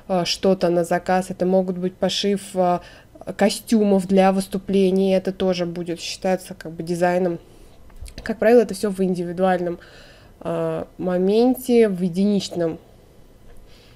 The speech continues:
а, экземпляре, и здесь дизайнер и швец, и жнец на дуде и грец, то есть он будет сам придумывать, он будет сам воплощать.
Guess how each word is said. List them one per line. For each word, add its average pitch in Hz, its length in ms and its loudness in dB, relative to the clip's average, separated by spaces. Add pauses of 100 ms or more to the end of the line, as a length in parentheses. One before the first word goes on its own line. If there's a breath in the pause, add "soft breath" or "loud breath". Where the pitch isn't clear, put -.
(260 soft breath)
а, 185 300 0
экземпляре, 196 720 2
и 196 140 -4
здесь 226 320 2
дизайнер 196 560 2
и - 20 -8
швец, 214 320 -2
и 185 60 -4
жнец 208 320 -4
на 175 100 -4
дуде 180 320 0
и 175 60 -2
грец, 160 300 -4
то - 100 -8
есть - 160 -4
он 180 140 2
будет 165 220 -6
сам 180 200 -2
придумывать, 269 600 4
он 185 140 4
будет 180 180 -2
сам 180 200 -2
воплощать. 165 680 -6